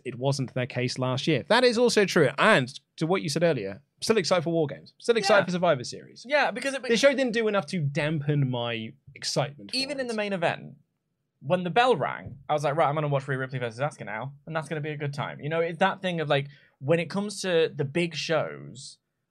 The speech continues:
Speaker 2: I just get excited because I can't help it. You know,
Speaker 1: Mm-hmm.
Speaker 2: I'm ex-, I'm looking forward to War Games.
Speaker 1: Uh, Kevin continues, "Also, I want to thank you for creating this community. Y'all are great, and I hope the best for you. I'll stop watching shows live and ultra chatting for a while because of work.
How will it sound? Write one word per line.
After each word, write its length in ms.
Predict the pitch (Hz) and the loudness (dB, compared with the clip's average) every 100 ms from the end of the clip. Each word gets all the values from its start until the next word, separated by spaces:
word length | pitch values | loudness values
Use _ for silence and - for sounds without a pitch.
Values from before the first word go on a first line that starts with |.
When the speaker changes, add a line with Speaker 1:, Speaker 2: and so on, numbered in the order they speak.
| _ - | _ -10
Speaker 2:
I 140 | 220 | -6
just 200 | 185 190 | -6 -6
get 120 | 190 | -8
excited 480 | 180 - 165 170 143 | -8 -6 -6 -6 -6
because 160 | 139 139 | -4 -4
I 60 | |
can't 160 | 139 135 | -2 -2
help 280 | 139 160 - | -2 -4 -10
it. 180 | 76 - | -14 -2
You 80 | 131 | 4
know, 40 | |
Speaker 1:
Mm-hmm. 60 | 139 | 4
Speaker 2:
I'm 80 | 156 | 2
ex-, 120 | - | -4
I'm 120 | 165 | -4
looking 180 | 175 175 | -4 -4
forward 140 | 175 | -4
to 40 | 170 | -4
War 180 | 175 175 | -4 -4
Games. 420 | 90 71 - - _ - - _ _ _ - - - | -6 -8 -16 -20 _ -20 -20 _ _ _ -20 -16 2
Speaker 1:
Uh, 120 | 131 | 4
Kevin 240 | 160 175 | 6 6
continues, 380 | 156 160 214 175 | 6 6 6 6
"Also, 300 | 165 277 220 | 8 6 8
I 40 | 202 | 8
want 180 | 240 | 8
to 60 | 202 | 6
thank 260 | 240 240 220 | 6 4 4
you 80 | |
for 80 | 180 | 2
creating 300 | 156 214 180 | 4 4 4
this 80 | 143 | 0
community. 460 | - 147 143 139 190 | 2 4 4 4 0
Y'all 420 | 143 196 220 214 | 4 8 8 6
are 220 | 151 143 | 4 4
great, 360 | 127 170 214 123 | 4 6 6 4
and 80 | |
I 80 | 120 | 2
hope 160 | 165 - | 2 0
the 80 | 131 | 2
best 280 | 151 143 - | 4 4 2
for 280 | 147 135 | 4 6
you. 280 | 120 113 110 - | 4 0 -2 2
I'll 200 | 147 147 | 4 4
stop 340 | - 285 226 | 8 8 8
watching 320 | 254 - 220 | 6 6 4
shows 320 | - 214 180 | 6 8 8
live 240 | 175 180 170 | 8 6 8
and 60 | |
ultra 160 | 175 170 | 4 4
chatting 180 | 160 143 | 2 2
for 120 | 139 | 2
a 60 | 120 | 2
while 280 | 120 131 139 | 4 6 4
because 280 | 135 131 120 | 2 -2 -4
of 140 | 110 | 4
work. 260 | 190 185 | 6 6